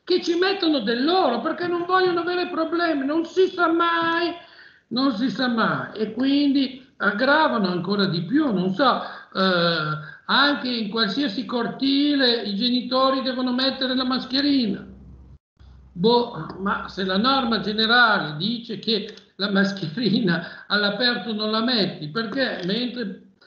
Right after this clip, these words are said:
sei nel cortile scolastico devi mettere la mascherina? Non si capisce. In tutti i casi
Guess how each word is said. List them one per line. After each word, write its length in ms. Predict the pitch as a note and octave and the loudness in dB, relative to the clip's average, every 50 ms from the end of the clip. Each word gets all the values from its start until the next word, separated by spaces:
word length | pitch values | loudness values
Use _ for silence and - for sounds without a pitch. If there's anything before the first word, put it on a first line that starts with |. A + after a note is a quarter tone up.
| _ _ _ | _ _ _
sei 300 | - - A3 A3+ A#3 A3+ | -8 -4 -2 0 0 0
nel 200 | A3+ A3+ G#3+ - | 0 0 -2 -4
cortile 580 | - A3 G3+ F#3+ - - A#3+ B3+ B3 B3 G#3 | -4 -4 -4 -4 -4 -2 -2 0 2 2 0
scolastico 760 | - - - G3+ G3 G3+ A3 A#3 A3+ - - A#3 G3+ G3+ A3 | -2 -2 0 0 4 6 6 6 4 4 0 -2 -4 -4 -4
devi 220 | G3+ G#3+ G3+ F#3+ G#3+ | -4 -4 -4 -4 -2
mettere 380 | G#3+ A3 A3 G#3 - G#3+ G3+ | 0 0 0 0 0 -2 -4
la 80 | G#3 G#3 | -4 -2
mascherina? 480 | G3+ G#3 G3+ G3+ - - G#3+ G#3+ A3 - | -2 -4 -4 -6 -6 -8 -10 -10 -10 -8
Non 180 | C#4 D#4+ D#4+ G3+ | -4 -4 -4 -2
si 140 | - C4 | -4 -4
capisce. 600 | G#3+ A#3 F#3+ - - D3+ A#2+ B2 - - - - _ | -2 -2 -4 -4 -4 -6 -8 -8 -10 -16 -20 -20 _
In 100 | - G3 | -14 -8
tutti 220 | - C#4+ C4+ - C#4 | -6 -6 -4 -4 -4
i 80 | G#3+ | -4
casi 580 | F#3+ - A#3+ A3+ A3+ A#3 A#3 - - A#3 A3 | -2 0 2 4 4 4 2 2 0 -4 -6